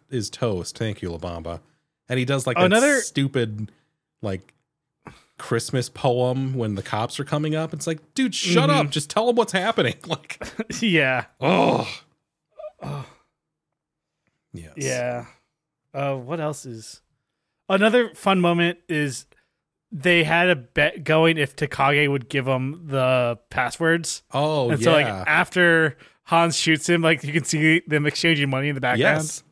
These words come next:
Speaker 1: But there's another, there's a payoff to that too, 'cause there's the, Carl Winslow is like, "The guy's out here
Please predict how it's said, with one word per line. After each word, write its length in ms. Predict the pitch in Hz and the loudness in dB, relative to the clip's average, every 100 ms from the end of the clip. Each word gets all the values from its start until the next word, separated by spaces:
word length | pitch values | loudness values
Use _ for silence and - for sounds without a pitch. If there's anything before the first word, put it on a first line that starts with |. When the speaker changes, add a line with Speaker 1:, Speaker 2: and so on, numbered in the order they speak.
| _ | _
Speaker 1:
But 160 | 107 104 | -4 0
there's 260 | 117 117 120 | 0 0 0
another, 720 | 127 135 135 139 135 135 139 | 0 2 2 2 0 -2 -2
there's 180 | 135 117 | -2 -2
a 60 | 113 | -2
payoff 380 | - 131 139 - | -2 0 0 0
to 80 | |
that 220 | 170 208 - | 0 0 2
too, 260 | 339 240 | 2 2
'cause 120 | 185 120 | 0 -4
there's 340 | 127 113 - 139 113 | -4 -6 -12 -14 -2
the, 340 | 127 113 110 107 - | 0 2 0 -6 -6
Carl 280 | - 147 131 | 0 2 2
Winslow 340 | 170 185 120 | 0 0 -2
is 100 | 113 | 0
like, 180 | 110 107 | -2 -2
"The 60 | 120 | 0
guy's 280 | 160 214 165 | 2 2 2
out 140 | 151 | 2
here 360 | 160 151 131 | 2 2 0